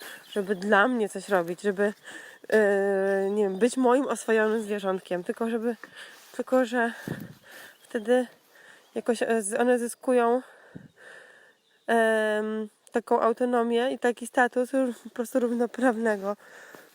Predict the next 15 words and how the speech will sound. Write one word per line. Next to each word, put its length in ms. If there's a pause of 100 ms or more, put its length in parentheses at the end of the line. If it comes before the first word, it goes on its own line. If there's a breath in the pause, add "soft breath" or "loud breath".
(160)
mojego 240
partnera 580
w 60
życiu, 400
w 160
tym 120
świecie, 440
nie 180
w, 100
nie 220
w 80
tym, 200
żeby, 340 (160)
nie 120
wiem 160